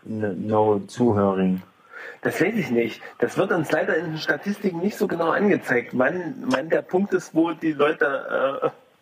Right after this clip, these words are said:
Speaker 2: äh,
Speaker 1: Dieser
Speaker 2: äh,
Speaker 1: Punkt
Speaker 2: wieder
Speaker 1: würde mich
Speaker 2: ausmachen.
Speaker 1: interessieren. Es wäre geil, wenn wir den, wenn wir den irgendwie mitkriegen würden, wenn wir das irgendwie
Speaker 2: Also,
Speaker 1: akustisch, was?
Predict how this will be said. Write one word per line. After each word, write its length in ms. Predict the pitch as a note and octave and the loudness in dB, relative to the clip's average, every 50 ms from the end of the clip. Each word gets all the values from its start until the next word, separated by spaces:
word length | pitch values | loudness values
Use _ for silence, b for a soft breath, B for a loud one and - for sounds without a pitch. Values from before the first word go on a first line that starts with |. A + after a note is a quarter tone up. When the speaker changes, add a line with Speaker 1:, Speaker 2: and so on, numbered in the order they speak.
| B B B B B B B B B B _ _ _ _ | B B B B B B B B B B _ _ _ _
Speaker 2:
äh, 60 | - B2 | 0 2
Speaker 1:
Dieser 140 | A#2+ C#3 C3+ | 4 4 4
Speaker 2:
äh, 40 | |
Speaker 1:
Punkt 160 | B2+ B2 B2+ - | 4 4 2 2
Speaker 2:
wieder 60 | C3+ D3 | 2 2
Speaker 1:
würde 120 | D#3+ D3 | 2 2
mich 140 | D3 C#3+ C#3 | 0 0 0
Speaker 2:
ausmachen. 180 | A#2+ A#2 B2 C3 | 0 0 2 2
Speaker 1:
interessieren. 480 | - - - E3+ E3 C#3 G#2+ G2 G2 - _ B B B B B B B B B - | 2 2 0 0 0 -2 -2 -4 -8 -14 _ B B B B B B B B B -4
Es 140 | G#2+ - - | -2 0 2
wäre 240 | C3+ C#3 D#3 C#3+ C3+ | 2 2 2 0 -2
geil, 240 | A#2+ A#2 B2+ C#3 C#3 | 0 2 2 4 4
wenn 100 | C#3 C3 | 2 2
wir 60 | C3 | 0
den, 280 | A#2+ A#2+ A#2+ A#2+ A#2 A#2 | 0 0 -2 -4 -2 -2
wenn 160 | A#2+ A#2+ A#2+ | 0 0 2
wir 60 | A#2+ | 4
den 220 | B2 B2+ B2 B2 B2 | 4 4 4 2 2
irgendwie 320 | A#2+ A#2 B2+ B2+ A#2+ A#2+ | 2 2 2 2 2 2
mitkriegen 520 | A#2 C#3 E3 - - - C#3 C#3 A#2 A2 G2+ | 0 0 0 -2 -2 0 0 0 0 2 2
würden, 280 | G#2 G#2 G2+ G#2 G2+ G2+ | 2 2 2 0 0 -2
wenn 180 | G2+ - - | -2 -2 -2
wir 160 | G#2 G#2 A2+ - | -2 0 0 0
das 120 | G2 - | 0 0
irgendwie 360 | A2 A2+ A2+ A2+ A2+ A2+ A2 | 0 0 2 2 2 2 2
Speaker 2:
Also, 200 | G#2+ - C#3 D#3 | 2 2 2 0
Speaker 1:
akustisch, 760 | D3+ - - D3+ D#3+ - - - B2+ A2+ - - - - - _ _ _ _ - _ _ _ - - - _ | 0 0 0 0 0 0 0 0 0 0 0 -4 -8 -8 -10 _ _ _ _ -20 _ _ _ -20 -20 -14 _
was? 240 | - B2 D3 D3 - | 0 0 0 0 -4